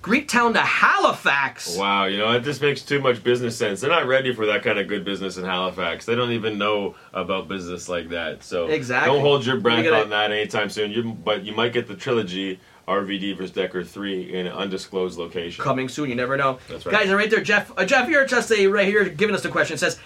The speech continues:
Speaker 1: "Any chance we will see Stu Grayson, uh, with Evil Uno at the Toronto show?"
Speaker 2: Wow, uh, that's a, that's a tough, hard-hitting question. Uh, you know what, contractually with them, uh, being separated right now, I'm not even sure if that's even legally possible at this point.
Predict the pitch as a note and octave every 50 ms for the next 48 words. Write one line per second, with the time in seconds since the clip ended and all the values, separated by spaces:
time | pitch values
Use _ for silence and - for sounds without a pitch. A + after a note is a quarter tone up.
0 | - - - G#3+ C4 C4+ - - B3 B3 - A#3 A#3 A#3 A3 G#3+ A3+ A3+ G#3+ -
1 | - A#3+ A#3 F#3+ F3+ G#3+ G#3+ A3 G#3 G#3+ G#3+ G#3 G3+ G3+ F#3 F#3 F3+ F3 E3+ F#3+
2 | F#3+ F3+ - A3+ G3+ G3+ G#3 G3 F#3+ G3+ G3+ G3+ F#3 F3 - F3+ - - F#3 F#3
3 | F#3 F3 - - D3+ B2 A#2+ A2 - - - - - F2 F#2+ G2+ A2 B2 B2 A2+
4 | F#2+ E2+ D#2 D#2 E2 E2+ E2+ E2+ F2 F2 E2 F2+ F#2+ G2 - G2 F#2 - - G2
5 | F#2 F#2 - F2+ - - G#2 F#2 F#2 F2+ - - F#2+ F#2+ G2 F2 F#2 F#2+ F#2 F#2
6 | F2+ F2 - - F#2 G#2 A2+ - - - A1+ A1+ A#1+ B1 C#2 C#2 C#2+ C#2+ D2+ D2+
7 | D2+ D#2+ F#2 F#2 F#2 F#2 F#2 F#2+ F#2 F#2 - F#2+ F2+ F2 F2 - F2 E2 F2 F2
8 | - - F#2+ F#2 F#2+ F2+ F2 E2 - - - F2+ F2+ F2+ F2+ F2 F2 E2 E2 D#2+
9 | D2+ - F#2 F2 F2 E2+ - G#2 F#2+ - - F#2 F#2 F#2 F2 F#2 F#2 F2 E2+ F#2
10 | F#2 F#2 F#2+ F2+ F2+ F#2+ F#2 E2+ F2 F2 - F#2+ F#2 F2 E2 F2+ F2+ F2+ G2 G2
11 | F2+ F#2+ F#2+ F#2+ G#2 C3 D3 D3+ B2+ B2+ B2 B2 A#2 A#2 - B2+ B2+ C#3 D#3+ E3+
12 | - A2 G2 F2 E2 F2 D#2+ D2+ - E2+ E2+ - - - E2+ D#2+ D2+ C#2